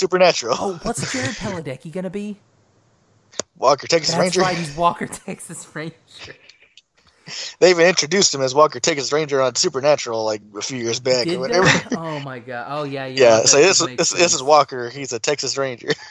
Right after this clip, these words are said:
Speaker 1: <laughs> as one of their code names or
Speaker 2: Code
Speaker 1: whatever.
Speaker 2: names. Oh jeez. Was Dean Trevette? 'Cause that would've been
Speaker 1: I
Speaker 2: hilarious.
Speaker 1: guess.
Speaker 2: Um, it, it may, may have been a Sam only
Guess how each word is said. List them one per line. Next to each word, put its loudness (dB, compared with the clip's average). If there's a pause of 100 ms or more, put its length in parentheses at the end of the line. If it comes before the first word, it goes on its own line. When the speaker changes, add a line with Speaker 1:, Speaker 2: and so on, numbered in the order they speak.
Speaker 1:
<laughs> -20
as -6
one 0
of 0
their -2 (520)
code 4
names 2
or -2
Speaker 2:
Code 2 (200)
Speaker 1:
whatever. -2
Speaker 2:
names. -16 (420)
Oh -18 (180)
jeez. -20 (1400)
Was -16
Dean -10
Trevette? -10 (880)
'Cause -20
that -16
would've -18
been -20 (220)
Speaker 1:
I 6
Speaker 2:
hilarious. 0
Speaker 1:
guess. 6 (1400)
Speaker 2:
Um, -12
it, -2
it -6
may, -4
may -10
have -10
been -14
a -16
Sam -16 (540)
only -18